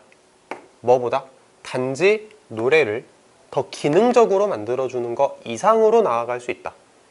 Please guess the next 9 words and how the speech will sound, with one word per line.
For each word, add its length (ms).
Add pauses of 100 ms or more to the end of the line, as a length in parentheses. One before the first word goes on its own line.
(500)
기능적이야. 580
뭐에 320
대해서 260
기능적이야? 560
댄스 340
플로어. 300 (520)
춤추는 640
댄스 300
플로어에서 760